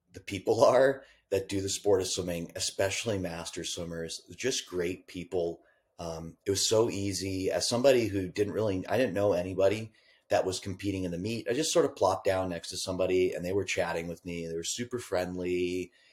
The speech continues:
You know, we were trading stories back and forth, and, um, it really helped me to, uh, keep loose and just keep, like, e-, engaged in a really nice way in the competition. So I wasn't sitting there, like,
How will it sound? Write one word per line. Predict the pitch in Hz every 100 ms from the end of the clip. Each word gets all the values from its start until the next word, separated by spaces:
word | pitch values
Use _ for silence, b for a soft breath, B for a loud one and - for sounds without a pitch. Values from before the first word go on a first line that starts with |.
| b -
You | 92
know, | 87 82
we | 78
were | 92
trading | - 104 98 101
stories | - 87 87 90 90
back | 87 87 -
and | 85
forth, | - 82 82 82 85 82 - 82
and, | 78 76 b b b b
um, | 87 82 -
it | 90
really | 120 175 -
helped | 90 92 90
me | 92 90 87 82 -
to, | 92 85 82 82 82 82 _ _ _ _ -
uh, | 85 82 80 80 -
keep | - 139 82
loose | 87 101 110 - 92
and | 90
just | - -
keep, | 143 -
like, | 113 85 - - _ _ _ _ -
e-, | - -
engaged | 120 107 123 131 123
in | 127
a |
really | 107 104 95
nice | 87 85 -
way | 82 78 78 78 _ b -
in | 92
the | 85
competition. | 85 82 - 107 98 85 78
So | 87
I |
wasn't | 87 117 107 98 80
sitting | - 101 92
there, | 90 85 85
like, | 82 78